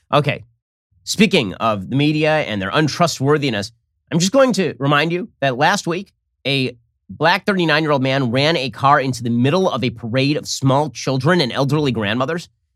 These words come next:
and killed a bunch of them. And the entire media have completely forgotten about it.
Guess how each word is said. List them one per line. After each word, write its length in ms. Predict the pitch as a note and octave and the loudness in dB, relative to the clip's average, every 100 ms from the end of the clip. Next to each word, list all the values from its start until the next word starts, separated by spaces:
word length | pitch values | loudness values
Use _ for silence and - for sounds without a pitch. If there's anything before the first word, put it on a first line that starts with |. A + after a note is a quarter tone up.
| _ - | _ -4
and 180 | C3+ | -4
killed 320 | C3 G3+ G#3 C3+ | 0 2 2 0
a 100 | B2 | -2
bunch 260 | A#2+ C3+ | -2 -2
of 80 | E3 | 0
them. 260 | F3 F#3 - _ _ _ | 0 -2 -6 _ _ _
And 100 | D#3 | 2
the 60 | |
entire 280 | E3+ D3+ G#3 | 2 4 2
media 200 | F#3 F3 | 2 2
have 100 | D#3+ | 0
completely 320 | C3+ C#3 C3+ | 0 -2 -2
forgotten 300 | - B2+ A2 | -2 0 0
about 220 | F#2 C#2 | -2 -6
it. 80 | - | -8